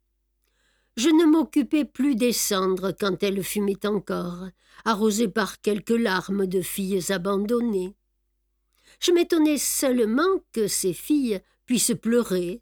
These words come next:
tandis que je me réchauffais déjà près d'un autre foyer. Une fois cependant, je m'en souviens encore, c'est moi qui versai quelques larmes sous un sourire humide.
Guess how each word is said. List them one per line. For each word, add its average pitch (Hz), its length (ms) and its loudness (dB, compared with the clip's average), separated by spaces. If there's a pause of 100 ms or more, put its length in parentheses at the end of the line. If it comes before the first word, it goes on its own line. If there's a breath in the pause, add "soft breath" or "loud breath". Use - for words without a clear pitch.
tandis 214 360 -2
que 240 120 -2
je 208 120 0
me 202 100 0
réchauffais 190 560 -4
déjà 185 480 -2 (380 loud breath)
près 233 180 2
d'un 180 300 -4
autre 185 320 -4
foyer. 233 640 0 (1120 loud breath)
Une 302 180 6
fois 415 220 0
cependant, 233 720 0 (640)
je - 160 -4
m'en 180 180 -2
souviens 180 500 -4
encore, 196 480 -2 (520)
c'est 302 300 2
moi 226 320 2
qui - 180 -6
versai 196 400 -2
quelques 180 320 -4
larmes 185 500 0
sous 180 300 -4
un 185 100 0
sourire 170 640 -6
humide. 185 560 -4